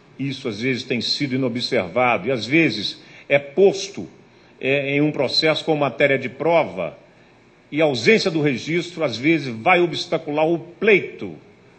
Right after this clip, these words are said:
de qualquer uma das partes. Então, é um precedente que foi aberto, é um precedente que tem sido usado, é, de uma forma, ah, incisiva e em larga escala. Aqui nós começamos a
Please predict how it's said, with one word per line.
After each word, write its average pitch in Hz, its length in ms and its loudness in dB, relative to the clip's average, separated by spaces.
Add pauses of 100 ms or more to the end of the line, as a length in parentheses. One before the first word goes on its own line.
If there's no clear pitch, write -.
(220)
de 107 100 -8
qualquer 131 320 -2
uma 127 180 -4
das 92 260 -8
partes. - 840 -10 (760)
Então, 135 380 -4 (580)
é - 60 -2
um 131 120 -2
precedente 120 680 -2
que 123 100 -4
foi 113 260 -4
aberto, 127 680 -2
é 131 60 2
um 127 100 -2
precedente 123 640 -6
que - 60 -20
tem 123 120 -2
sido 117 280 -8
usado, 117 640 -2 (360)
é, 113 160 0
de 113 100 -6
uma 120 140 -2
forma, 120 880 -2
ah, 101 800 -4
incisiva 139 1120 -2 (380)
e 123 120 -2
em - 20 0
larga 127 360 -4
escala. 87 540 -8 (1400)
Aqui 151 320 -2
nós 160 200 -2
começamos 143 600 -2
a 127 320 0